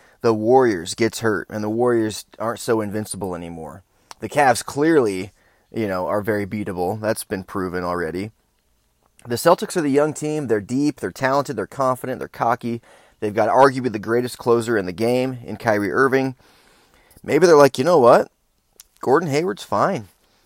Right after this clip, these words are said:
He's been running around. He's been shooting around." He hasn't right now. He did shed his cast, by the way. The hard cast was shed,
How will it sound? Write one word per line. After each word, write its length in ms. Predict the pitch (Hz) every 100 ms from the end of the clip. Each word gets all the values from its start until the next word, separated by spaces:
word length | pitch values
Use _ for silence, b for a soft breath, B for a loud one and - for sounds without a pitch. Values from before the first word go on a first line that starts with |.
| _
He's 160 | 127 156
been 140 | 139
running 240 | 113 135
around. 360 | 143 123 131 143
He's 120 | 135
been 100 | 127
shooting 320 | 113 - 139
around." 460 | 120 123 131 135 143 b b
He 140 | b 120
hasn't 260 | 107 80
right 100 | 80
now. 140 | 123 123
He 100 | 127
did 200 | 143 185
shed 260 | - 165
his 160 | 156 135
cast, 460 | - 160 104 - -
by 120 | 98
the 80 | 92
way. 120 | 90
The 100 | 98
hard 260 | 123 143
cast 340 | - 131 127 -
was 120 | 110
shed, 500 | - 127 117 117